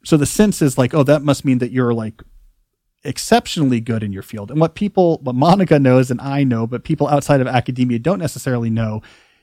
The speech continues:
is department chair is a necessary but dreaded chore that rotates among the full professors in the department.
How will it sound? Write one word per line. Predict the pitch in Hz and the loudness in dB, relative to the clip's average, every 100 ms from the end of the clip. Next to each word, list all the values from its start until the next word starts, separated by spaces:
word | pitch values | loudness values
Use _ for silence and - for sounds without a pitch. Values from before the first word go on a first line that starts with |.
| _ | _
is | 143 139 131 123 - | 2 2 2 -2 -4
department | 135 135 185 208 185 | -4 2 2 2 -2
chair | - 147 139 135 | 0 2 2 2
is | 135 123 - | -2 -2 -2
a | 127 113 98 - | -4 -4 -6 -6
necessary | 139 170 202 - 175 151 | -2 -2 -4 0 2 2
but | 139 127 127 - 127 | 2 0 -2 -4 -12
dreaded | - 131 127 156 165 156 147 - | -4 0 4 6 6 2 0 -10
chore | - - 165 139 127 123 | -16 -2 2 4 2 -2
that | 135 131 - | -2 -2 -2
rotates | 131 127 170 202 - 131 117 - - | -8 4 6 6 4 2 2 -2 -4
among | 135 123 123 | 0 2 2
the | 123 | 0
full | 127 120 | -2 -2
professors | - 123 120 107 117 113 | -2 -4 -2 -4 -6 -10
in | - 117 104 | -8 -6 -6
the | |
department. | 101 98 147 147 143 127 | -8 -4 -2 -2 -2 -4